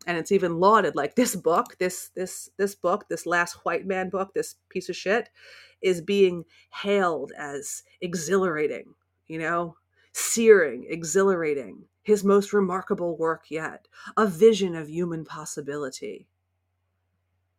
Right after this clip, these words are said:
No. Just a bunch of shit,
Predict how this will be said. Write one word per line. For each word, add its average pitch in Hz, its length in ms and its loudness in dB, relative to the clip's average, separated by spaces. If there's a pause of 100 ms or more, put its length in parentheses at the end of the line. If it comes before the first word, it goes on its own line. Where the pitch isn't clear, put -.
No. - 180 -10 (1040)
Just 190 200 2
a 185 60 2
bunch 165 240 -4
of 151 60 -12
shit, - 380 -6